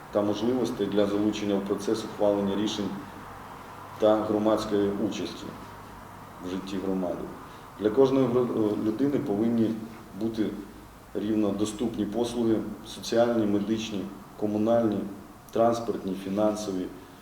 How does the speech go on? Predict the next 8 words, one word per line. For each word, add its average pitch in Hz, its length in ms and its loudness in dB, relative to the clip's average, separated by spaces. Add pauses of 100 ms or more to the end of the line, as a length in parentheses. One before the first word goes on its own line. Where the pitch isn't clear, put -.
(880)
правозахисні, 117 840 4 (240)
безпекові, 107 640 2
м, 90 80 0 (1200)
доступ 107 420 -2
до 95 260 2 (100)
архівних 110 580 0
даних, 101 360 2 (160)
медіа 104 480 2